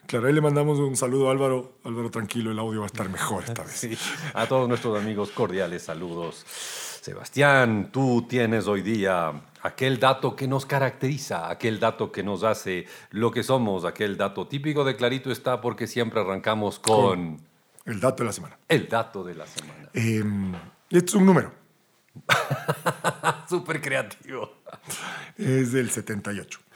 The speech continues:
Speaker 2: Ah, vaya, y el setenta y ocho. El año
Speaker 1: Del Mundial de Argentina.
Speaker 2: Del Mundial de Argentina, muy
Speaker 1: Yo
Speaker 2: bien.
Speaker 1: me acuerdo clarito. Clarito
Speaker 2: Ujú.
Speaker 1: está. ¿Dónde vi el Mundial?
Speaker 2: Clarito
Speaker 1: La
Speaker 2: está.
Speaker 1: final,
Speaker 2: Yo
Speaker 1: la
Speaker 2: también.
Speaker 1: final. Holanda-Argentina.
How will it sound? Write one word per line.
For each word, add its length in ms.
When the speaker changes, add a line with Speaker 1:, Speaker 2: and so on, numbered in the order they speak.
Speaker 2:
Ah, 140
vaya, 240
y 40
el 100
setenta 420
y 60
ocho. 340
El 220
año 1080
Speaker 1:
Del 120
Mundial 300
de 60
Argentina. 320
Speaker 2:
Del 220
Mundial 280
de 80
Argentina, 480
muy 160
Speaker 1:
Yo 60
Speaker 2:
bien. 100
Speaker 1:
me 60
acuerdo 280
clarito. 420
Clarito 280
Speaker 2:
Ujú. 60
Speaker 1:
está. 500
¿Dónde 280
vi 120
el 80
Mundial? 280
Speaker 2:
Clarito 180
Speaker 1:
La 60
Speaker 2:
está. 60
Speaker 1:
final, 400
Speaker 2:
Yo 100
Speaker 1:
la 60
Speaker 2:
también. 280
Speaker 1:
final. 140
Holanda-Argentina. 840